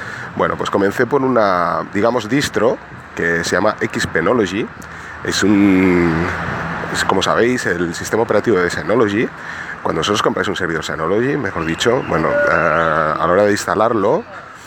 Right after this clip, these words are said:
tenéis que descargaros el sistema operativo, o sea, viene, viene sin instalar, ¿vale? En el nas, os conectáis a la web, os registráis y comienza la descarga del sistema operativo. Bien, eh, pues una serie de personas han, digamos, hacke-, hackeado esto,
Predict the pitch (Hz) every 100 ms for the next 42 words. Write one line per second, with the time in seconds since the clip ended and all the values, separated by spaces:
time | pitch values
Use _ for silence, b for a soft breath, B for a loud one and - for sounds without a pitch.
0 | B B - 92 92 107 98 95 87 98
1 | 117 98 - - 87 87 78 139 143 85
2 | 80 82 90 - 87 104 104 110 - 76
3 | 98 73 76 76 104 117 87 87 143 -
4 | - B B B B - - 76 78 85
5 | 92 82 107 139 147 113 92 95 - 110
6 | 123 131 117 92 107 123 110 104 98 87
7 | - 110 117 117 90 - 92 87 82 76
8 | 71 - - - B B B - 101 87
9 | - - - - - - - 101 90 90
10 | 90 90 90 90 90 90 B B - -
11 | - 92 107 120 117 110 104 90 90 165
12 | 151 180 185 92 92 90 90 90 95 104
13 | 101 - - 98 90 90 - - 104 104
14 | 95 98 107 135 - 107